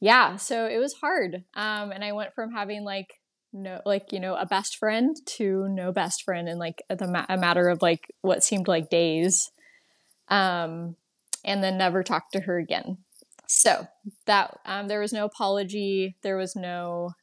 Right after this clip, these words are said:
um, you know, "I was wrong," or, like, "I'm sorry if I hurt you." None of that. It was very much like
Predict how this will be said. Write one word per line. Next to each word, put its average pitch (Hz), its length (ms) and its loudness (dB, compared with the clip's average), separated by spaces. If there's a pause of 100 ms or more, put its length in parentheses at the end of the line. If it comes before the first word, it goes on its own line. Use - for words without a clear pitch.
um, 170 640 -6 (340)
you 190 80 -2
know, 185 80 2
"I 175 140 4
was 175 180 0
wrong," 220 500 4
or, 180 120 -4
like, 180 140 -4
"I'm 185 120 -8
sorry 180 240 -2
if - 100 -8
I 185 60 -4
hurt - 260 -4
you." 180 380 -2 (320)
None 196 200 0
of 202 120 0
that. 262 340 4
It 208 100 0
was 202 180 2
very 190 220 0
much 180 280 -6
like 175 340 0